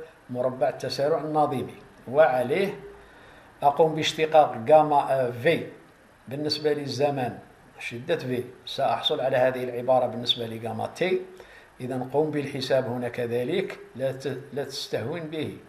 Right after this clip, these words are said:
هذه الحسابات ضرورية ويجب أن تتعود عليها. وعليه فإن جاما، ومنه فإن جاما إن تساوي جاما مربع ناقص جاما تي مربع تحت الجذر. إذا جاما إن بعد أن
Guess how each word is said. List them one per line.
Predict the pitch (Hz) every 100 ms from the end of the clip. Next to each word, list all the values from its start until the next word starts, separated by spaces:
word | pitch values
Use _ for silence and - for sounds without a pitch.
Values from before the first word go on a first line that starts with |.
| - - - - - -
هذه | 131 139 139 135
الحسابات | 135 131 139 139 156
ضرورية | 127 131 131 135 135 147 165 170 -
ويجب | 143 135 135 127 151 -
أن | 131
تتعود | 139 - - 147 143 143
عليها. | 156 139 143 127 - - - _ - - - - - - _ -
وعليه | 131 175 151 143 170 202
فإن | - 156 151 156 135
جاما، | 160 160 151
ومنه | 139 139 175 190 120 131 - -
فإن | 143 143 143 135
جاما | 143 143 143 147 139
إن |
تساوي | 127 131 139 135
جاما | 131 135 139
مربع | 135 135 131 127 123
ناقص | 127 123 123
جاما | 120 127 123
تي | 123 123
مربع | 120 120 110 110
تحت | 117 -
الجذر. | 120 139 185 196 202 - - - - -
إذا | 160 160
جاما | 139 156 143 127 127 135 165
إن | 180 190 - -
بعد | 135 131
أن | 135 139 135 120